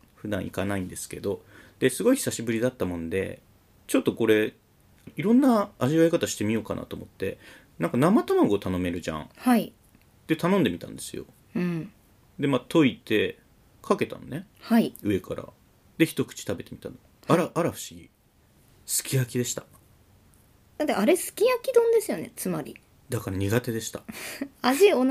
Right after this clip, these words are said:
Speaker 2: じですよね。
Speaker 1: そのすき焼きを食べなさすぎて、嫌いだから、
Speaker 2: うん。うん。
Speaker 1: 牛丼に卵をかけるとすき焼きになるっていうことに気づいてなかったんですよ。
Speaker 2: <laughs>
Speaker 1: 本当に。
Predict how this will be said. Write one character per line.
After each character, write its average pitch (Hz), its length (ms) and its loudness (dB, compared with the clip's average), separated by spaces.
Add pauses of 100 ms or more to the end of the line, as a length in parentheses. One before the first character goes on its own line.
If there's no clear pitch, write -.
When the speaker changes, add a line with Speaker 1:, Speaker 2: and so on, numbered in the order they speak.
Speaker 2:
じ 277 120 0
で 294 120 2
す - 120 -6
よ - 80 -10
ね。 - 60 -16 (560)
Speaker 1:
そ - 160 -8
の 95 60 -4
す - 140 -4
き 190 140 0
焼 196 180 4
き 196 60 6
を 175 40 4
食 - 180 0
べ 131 100 4
な 147 100 -4
さ 143 120 -4
す 156 120 -6
ぎ 101 120 -4
て、 - 360 -12
嫌 113 140 4
い 208 60 6
だ - 80 0
か - 120 -10
ら、 - 180 -14 (160)
Speaker 2:
う 220 40 0
ん。 220 40 6
う 214 40 6
ん。 185 180 -2 (560)
Speaker 1:
牛 175 300 2
丼 202 220 4
に 180 120 2
卵 139 320 2
を 95 60 0
か - 140 -12
け 123 140 0
る 104 100 -2
と 90 380 -2
す - 180 -10
き 175 120 -4
焼 165 260 0
き 160 40 -4
に 151 180 2
な 131 160 2
る 120 80 -2
っ 104 40 -4 (260)
て - 80 -6
い 92 40 0
う - 20 -16
こ - 140 -18
と 117 80 0
に 110 60 0
気 - 140 -2
づ 165 100 4
い 160 40 -2
て 101 100 -4
な 95 80 -2
か 85 60 -10
っ - 80 -14
た - 80 -16
ん - 60 -14
で 214 100 -4
す - 260 0
よ。 330 80 2
Speaker 2:
<laughs> - 0 -
Speaker 1:
本 160 160 4
当 - 160 -2
に。 113 100 -6